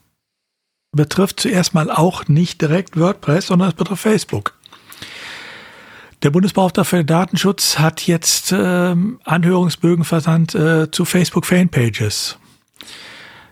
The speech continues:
Jetzt werdet ihr euch wundern, wieso der Bundesbeauftragte, für mich, so, äh, für uns sind doch immer alles die Landen-, Landesbeauftragte zuständig, ja. Aber der Bundesbeauftragte hat eine spezielle Zuständigkeit. Das sind einmal Telekommunikationssachen, das interessiert uns jetzt hier weniger, aber es sind die Bundesbehörden.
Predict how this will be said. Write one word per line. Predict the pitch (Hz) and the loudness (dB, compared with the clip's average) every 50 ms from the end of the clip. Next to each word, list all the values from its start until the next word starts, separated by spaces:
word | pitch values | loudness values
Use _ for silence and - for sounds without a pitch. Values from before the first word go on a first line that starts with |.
| _ _ | _ _
Jetzt | - - - | -16 -6 -2
werdet | 151 139 139 147 | 0 0 2 2
ihr | 147 | 2
euch | 139 120 - | 0 0 2
wundern, | 143 143 147 143 123 | 2 2 2 4 2
wieso | 127 123 123 143 | 2 2 0 2
der | 127 135 120 | 2 2 2
Bundesbeauftragte, | 135 165 175 170 - - - 131 131 120 147 - 139 127 - - 139 123 - 135 | 2 2 2 2 2 0 0 -2 0 0 0 0 -2 -2 0 0 0 0 0 -4
für | - - 131 | -2 0 0
mich, | 143 143 135 | 2 2 0
so, | - 156 | 0 0
äh, | 165 147 160 143 151 160 | 0 2 2 2 0 0
für | 135 - 180 | 0 0 0
uns | 160 147 | 0 0
sind | - 165 - | 0 0 0
doch | 175 | 2
immer | 160 147 151 165 | 0 0 0 2
alles | 147 147 143 135 - - | 0 0 0 0 -2 -4
die | 147 | -2
Landen-, | 139 156 160 170 165 143 131 | 0 2 4 4 4 2 2
Landesbeauftragte | 127 147 - 147 147 151 160 170 147 - 135 131 123 - - 131 123 - - - | 0 -2 -2 0 2 2 2 2 0 0 -2 -4 -4 -4 -2 -4 -4 -4 -6 -6
zuständig, | - 131 123 - 120 113 113 - - | -4 -4 -4 -2 -4 -4 -4 -2 -2
ja. | 127 131 151 180 220 - _ - - - - - - - - - | 0 2 2 2 0 -2 _ -20 -18 -16 -14 -14 -14 -14 -14 -6
Aber | - 139 | -4 0
der | 131 139 | 0 2
Bundesbeauftragte | 139 156 165 156 - - 180 160 - - 170 156 - 156 | 2 2 2 2 2 0 0 0 2 2 0 2 2 2
hat | 147 151 - | 0 2 0
eine | 151 | 0
spezielle | - - - 147 - - 160 160 156 | -2 0 -4 -2 0 0 0 0 0
Zuständigkeit. | - - 170 175 - - 151 127 117 - - 131 120 - | 0 0 0 0 2 2 0 0 0 0 -2 -2 -2 -2
Das | 127 110 | -2 -2
sind | - 131 135 151 | 0 0 0 0
einmal | - 143 139 139 139 | 2 2 2 2 2
Telekommunikationssachen, | - 151 160 160 - - 156 160 156 147 - 147 - - 165 160 156 143 - 156 - 160 | 0 0 0 0 2 2 2 2 2 0 0 -4 -2 0 2 2 2 2 0 -2 0 0
das | 139 123 - | -2 0 0
interessiert | 156 135 - - - 156 139 | 0 -2 -2 -2 -2 0 0
uns | 127 - | 0 0
jetzt | 147 123 - | -2 -2 0
hier | 135 123 | 0 2
weniger, | 143 160 180 180 190 | 2 2 2 2 2
aber | 160 160 | 2 0
es | 151 - | 0 2
sind | 175 165 - | 0 0 0
die | 190 | 0
Bundesbehörden. | 175 262 247 233 143 - - 139 120 113 110 110 101 - - | 0 0 0 0 -2 -2 -2 -2 0 0 -2 -2 -4 -8 -10